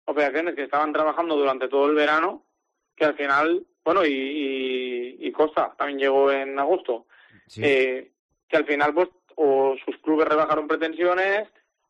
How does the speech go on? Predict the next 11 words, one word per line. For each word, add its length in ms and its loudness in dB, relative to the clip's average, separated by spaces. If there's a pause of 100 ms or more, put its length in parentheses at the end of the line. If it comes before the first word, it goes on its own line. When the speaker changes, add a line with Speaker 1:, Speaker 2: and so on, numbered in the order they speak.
Speaker 1:
o 140 0
sus 140 -4
clubes 260 2
necesitaban 520 0
vender, 520 0 (520)
y 380 4
entonces, 500 -4
pues, 640 0 (720)
al 140 -2
final 220 0
se, 560 0